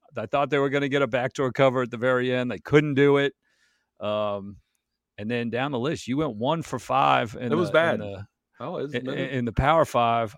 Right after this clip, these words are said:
Speaker 1: I went four for five. Tally, final tally, seventy-four fifty-nine. Regular season crown goes to me. We have to figure out a postseason format.
Speaker 2: Figure it out.
Speaker 1: Haven't, haven't figured one out yet. I don't know if we wanna do the whole forty-two bowl thing.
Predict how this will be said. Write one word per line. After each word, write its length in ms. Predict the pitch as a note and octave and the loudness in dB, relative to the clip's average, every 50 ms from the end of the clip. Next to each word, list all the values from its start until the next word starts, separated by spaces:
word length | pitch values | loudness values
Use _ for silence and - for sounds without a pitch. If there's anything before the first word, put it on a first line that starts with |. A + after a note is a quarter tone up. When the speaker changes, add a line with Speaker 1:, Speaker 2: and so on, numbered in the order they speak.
| _ - | _ -4
Speaker 1:
I 180 | A2+ A#2+ C#3+ | -2 -2 0
went 420 | D#3 D#3 D3+ D3 C#3+ C3+ A#2+ _ _ | 0 -2 -2 -2 -2 -2 -4 _ _
four 680 | - _ _ _ _ - C3 C3+ D3 D#3 E3+ E3 D#3 | -20 _ _ _ _ -8 -4 -2 2 2 4 4 2
for 220 | - - A#2+ A2 | 0 -2 -6 -6
five. 680 | - - - A2 G2 F#2+ F#2+ G2 G2 F#2+ G2 F#2+ - _ _ _ _ _ _ _ _ _ _ _ _ _ _ | -6 -2 0 2 2 2 2 0 -2 -2 -4 -6 -10 _ _ _ _ _ _ _ _ _ _ _ _ _ _
Tally, 520 | - - B2+ C3 C#3 D3+ D#3+ D#3+ E3+ E3+ D#3+ | -4 0 2 4 4 4 4 4 4 2 2
final 340 | - - C#3 D3 D#3 D#3 D3 | 0 0 0 0 2 -2 -2
tally, 420 | - - C#3 C#3+ C#3+ C#3 C#3+ C#3 | 0 0 2 2 4 2 2 0
seventy-four 960 | A#2+ - - - - C3+ D3 E3 F#3+ F#3+ E3 D3+ C3 - - C#3 C#3+ D3 C#3+ B2+ | -2 -6 -12 -6 0 0 2 2 2 0 0 -2 -2 -2 -2 2 4 4 2 2
fifty-nine. 880 | - - E3 - - D#3+ D3 C#3 C3 B2+ B2 B2 B2+ B2 A#2+ A2+ G#2 _ _ _ _ _ _ _ _ | 0 -4 -6 -4 -2 -4 -2 -2 -2 -2 -2 -2 -4 -4 -6 -8 -12 _ _ _ _ _ _ _ _
Regular 420 | - G2+ A#2+ D3 E3+ E3+ F3 E3 D3 | -6 -2 -2 -2 0 0 0 -2 -2
season 380 | - - C#3 C3+ A#2 C3 B2 | -2 -4 -4 -2 -2 -4 -4
crown 400 | A2 - B2 A#2 A#2 A#2 A#2 A2+ | -4 -4 -2 -2 -2 -2 -4 -6
goes 240 | G2+ A2 A2+ G#2 - | -6 -6 -8 -8 -8
to 80 | - A2+ | -10 -8
me. 80 | A2 | -6
We 140 | G#2+ A#2 C#3 | -6 -4 -4
have 100 | D3 C3+ | -6 -6
to 80 | - C#3 | -8 -10
figure 280 | - D#3 D3 C3 C#3+ C3+ | -8 -8 -4 -2 -2 -2
out 80 | B2+ | -2
a 40 | A2+ | -4
postseason 840 | - - C3+ C#3+ C#3+ C3 - - - C3+ C3 B2 G#2+ A#2+ A#2 G#2+ G2+ _ _ _ _ _ _ | -6 -4 -2 -2 -2 -4 -6 -6 -4 -4 -4 -2 -4 -4 -6 -6 -8 _ _ _ _ _ _
format. 420 | _ - - A#2+ A#2+ A#2 A2+ A2+ A2 | _ -4 2 2 2 4 2 0 0
Speaker 2:
Figure 120 | G#2+ A2 | -2 -4
it 40 | A2+ | -4
out. 60 | A#2 | -2
Speaker 1:
Haven't, 300 | B2 B2+ B2 C3 A#2+ - | -2 0 -2 -2 -4 0
haven't 240 | C3 A#2+ B2 C3 B2+ | 0 0 0 0 -2
figured 300 | - - C3+ B2 B2 A#2 A#2+ | 0 0 0 0 0 0 0
one 100 | A#2 A#2 | -2 -2
out 160 | A2+ A2+ G#2+ | -2 -4 -4
yet. 160 | G#2+ G#2+ G#2 | -4 -4 -4
I 60 | A#2 | -2
don't 80 | C3 C#3 | -2 -2
know 60 | C3+ | -2
if 80 | B2 G2+ | -2 -2
we 80 | B2 A#2+ | -2 0
wanna 180 | B2 A#2+ A#2 | 0 0 0
do 80 | A#2 A#2+ | 0 -2
the 100 | A2 G2+ | -2 -2
whole 300 | G2 A#2 A2+ A2+ A2 G#2+ | -2 0 0 0 0 -2
forty-two 520 | - - A2 G#2+ G#2+ G#2 F#2+ - A2+ G#2 G2+ | -4 -2 -2 -2 -2 -4 -6 -6 -6 -6 -4
bowl 260 | G2+ G2+ G2+ G#2 F#2+ | -4 -4 -4 -4 -6
thing. 320 | - - G2 G2 G2 G2 | -6 -8 -10 -10 -10 -14